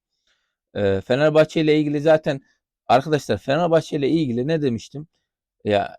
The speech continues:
ya şu an, e, Fenerbahçe iki üç aydır bakmıyorum. En son baktığımda Aralık ayında, e, elli milyon adet dolaşımda olduğunu söylüyor. Kitli değil, elli milyon adet dolaşım. Ondan dolayı fiyatın ben çok yükseleceğini, buna yatırım yapan arkadaşların da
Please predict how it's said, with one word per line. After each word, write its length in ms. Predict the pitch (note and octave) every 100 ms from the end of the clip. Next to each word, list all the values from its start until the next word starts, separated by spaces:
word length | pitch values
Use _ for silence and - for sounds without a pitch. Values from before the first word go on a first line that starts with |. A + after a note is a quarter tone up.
| -
ya 180 | G#2 G#2
şu 180 | -
an, 260 | D3 B2+ B2+
e, 40 |
Fenerbahçe 500 | B2 C3+ D3 C#3+ -
iki 180 | B2+ -
üç 120 | D3
aydır 260 | C#3+ C3+ C3+
bakmıyorum. 400 | E3+ - C#3+ D3
En 100 | D3+
son 260 | - C3 B2+
baktığımda 500 | D#3+ - G#2+ B2 -
Aralık 340 | B2 D3 -
ayında, 400 | G#2 G2+ C#3 E3+ _ _ _ _ -
e, 80 | G#2+
elli 520 | A2 A2+ A2+ A#2 E3+
milyon 360 | F#3 B2 G#2+
adet 320 | G2+ G2 D#3+ - _ G#2+
dolaşımda 500 | G2+ G2+ - A2+ A#2
olduğunu 320 | G#2+ G#2 G#2
söylüyor. 240 | - F#2+ -
Kitli 320 | - - A2+
değil, 140 | G2 -
elli 240 | F#2+ A2
milyon 260 | G#2+ F#2 F2+
adet 260 | F2 -
dolaşım. 340 | F2 - - C#3+
Ondan 340 | D3 C3 G#2
dolayı 280 | F#2 G#2+ C#3 _ _ _
fiyatın 400 | D#3+ D#3 - C#3
ben 100 | B2+
çok 240 | - -
yükseleceğini, 720 | B2 - B2 A2 G#2+ G2 G2+ -
buna 260 | A2+ A#2+
yatırım 360 | A#2+ A#2 B2 A#2+
yapan 240 | A#2 -
arkadaşların 720 | A#2 A2+ A2 A2+ - A2+ F#2 -
da 140 | -